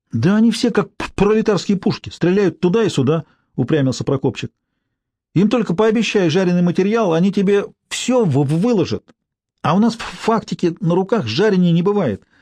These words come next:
Все эти тезисы вызывали у меня сильные сомнения, как оптом, так и в розницу.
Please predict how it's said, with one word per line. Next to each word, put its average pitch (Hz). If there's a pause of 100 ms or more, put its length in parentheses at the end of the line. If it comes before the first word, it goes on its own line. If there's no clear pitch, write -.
(1120)
Все 190
эти 160
тезисы 156
вызывали 139
у 165
меня 160
сильные 214
сомнения, 131
как 127
оптом, 165
так 117
и 131
в 107
розницу. 151